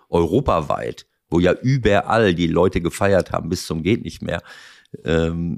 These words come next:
ähm, wenn ich Brasilien, äh, sehe in, in, in all den Jahren immer wieder, was das für eine Rolle spielt. Also in den, in den Nationen, die auch wirklich richtig gute Mannschaften haben, das ist Marokko, äh, ist jetzt mal, mal dazugekommen,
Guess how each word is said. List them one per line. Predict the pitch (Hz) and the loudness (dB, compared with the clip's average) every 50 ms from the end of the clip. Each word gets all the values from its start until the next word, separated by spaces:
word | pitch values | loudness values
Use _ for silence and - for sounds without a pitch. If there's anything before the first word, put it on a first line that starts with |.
| - - | -8 -10
ähm, | 52 - - - - - - - - - - _ _ _ _ _ _ _ _ _ _ _ _ _ - - | -12 -10 -10 -10 -10 -12 -12 -14 -16 -16 -20 _ _ _ _ _ _ _ _ _ _ _ _ _ -20 -10
wenn | - 80 87 95 | -4 -2 -2 -2
ich | - - | -2 0
Brasilien, | - 98 101 90 87 98 135 139 120 104 95 80 - 80 62 - - | 0 0 0 0 0 2 2 4 4 4 2 2 0 -6 -8 -10 -12
äh, | - - - _ | -12 -12 -8 _
sehe | - 82 71 73 80 82 78 | -6 -6 -4 -2 -2 -2 -2
in, | 60 65 76 82 82 | -2 -4 -6 -6 -8
in, | - 80 80 82 - | -6 -6 -8 -8 -6
in | - 80 85 - | -6 -8 -8 -4
all | - 80 90 | -2 -2 -2
den | 78 82 82 80 | -2 -2 -6 -2
Jahren | 76 82 85 98 113 101 87 78 76 | -2 -2 0 0 -2 -2 -4 -6 -4
immer | - 92 92 90 87 85 78 | -4 -2 0 2 0 0 0
wieder, | 85 98 110 90 - - - - - - - - _ | -2 -6 -4 -4 -4 -6 -6 -12 -20 -20 -20 -20 _
was | - 90 - | -6 -2 -2
das | 87 87 - | -2 -2 0
für | - 95 | -2 -2
eine | 87 90 | -2 0
Rolle | - 90 104 120 101 | -2 -2 -4 -4 -6
spielt. | - - - - 73 - - - - - - - - - _ | -8 -8 -12 -8 -8 -8 -8 -8 -12 -20 -20 -20 -20 -18 _
Also | - 78 85 | -4 -2 0
in | 90 - 104 104 107 | 0 0 2 0 2
den, | 101 107 107 113 110 95 - | 2 2 2 2 2 -2 -4
in | - - 95 90 | -6 -6 -6 0
den | 85 104 117 131 | 0 0 2 2
Nationen, | 117 113 107 - - - - - 98 95 123 147 165 180 190 202 226 - _ _ _ _ _ _ _ _ _ _ _ _ _ _ _ | 0 0 -2 -2 -6 -4 0 2 4 4 6 4 4 4 2 2 0 -2 _ _ _ _ _ _ _ _ _ _ _ _ _ _ _
die | 87 85 - 98 95 - | -12 -6 -4 -4 -2 -2
auch | - 80 80 80 | -4 -4 0 0
wirklich | 101 117 - 101 92 - - | 0 0 0 -4 -8 -6 -4
richtig | 95 107 - - 113 104 - _ | -4 -4 -2 -4 -8 -8 -6 _
gute | - 107 - 98 | -8 -4 -4 -2
Mannschaften | 87 92 95 107 - - 92 - - 82 80 | -2 -2 -4 -2 -2 -4 -4 -4 -6 -6 -6
haben, | 85 123 131 127 101 | -4 -2 -2 -2 -2
das | 82 78 82 | -2 -4 -4
ist | 85 - | -8 -4
Marokko, | - 90 - - 98 98 - 98 98 92 - - - - - _ _ - | -4 -2 0 0 -2 0 2 2 2 2 0 -6 -18 -20 -20 _ _ -10
äh, | - | -8
ist | - - 87 - | -6 -6 -4 0
jetzt | 85 80 - - | -2 -2 -2 -2
mal, | 90 85 82 85 87 80 - | -2 0 0 2 0 0 -2
mal | - 80 80 85 | -4 -6 -4 -4
dazugekommen, | 85 80 - - - 113 123 123 123 - - 127 135 160 | -4 -4 -4 -4 -4 -2 -2 -2 -2 0 -2 0 0 0